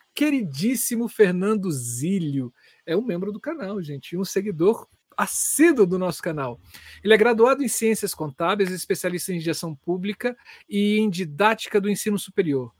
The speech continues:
Cantor e violinista autodidata, desde dois mil e quatro entre-, integra bandas e coletivos da cena musical em Alta Floresta,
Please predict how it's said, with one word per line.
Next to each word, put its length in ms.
Cantor 440
e 80
violinista 720
autodidata, 920
desde 340
dois 200
mil 140
e 40
quatro 340
entre-, 480
integra 380
bandas 560
e 60
coletivos 800
da 200
cena 360
musical 680
em 200
Alta 360
Floresta, 640